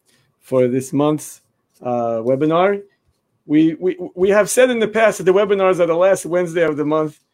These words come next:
at noon, but covid really knocked us off schedule, Steve. Uh, we just, we're not able, it, it depends on so many things now. And this is not the last Wednesday of the month, but nonetheless, if you wanna know the schedule, uh,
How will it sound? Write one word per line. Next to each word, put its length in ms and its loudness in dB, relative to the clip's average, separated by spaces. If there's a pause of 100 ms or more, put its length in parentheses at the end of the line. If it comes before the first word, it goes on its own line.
(280)
at 160 0
noon, 400 0
but 320 -2 (760)
covid 420 4
really 360 2
knocked 300 -4
us 180 -8
off 200 -2
schedule, 640 -6
Steve. 340 -10
Uh, 220 -6
we 100 -6
just, 380 -4
we're 160 -4
not 240 -2
able, 360 -2 (280)
it, 300 -4
it 100 2
depends 480 0
on 100 0
so 200 -2
many 200 -2
things 380 -6
now. 340 -4 (600)
And 240 -2
this 160 -2
is 80 -4
not 220 2
the 80 -2
last 260 2
Wednesday 360 -8
of 40 -6
the 80 -6
month, 320 -6
but 260 -4
nonetheless, 680 -2 (340)
if 140 -8
you 100 2
wanna 240 4
know 240 4
the 80 2
schedule, 800 0
uh, 400 -2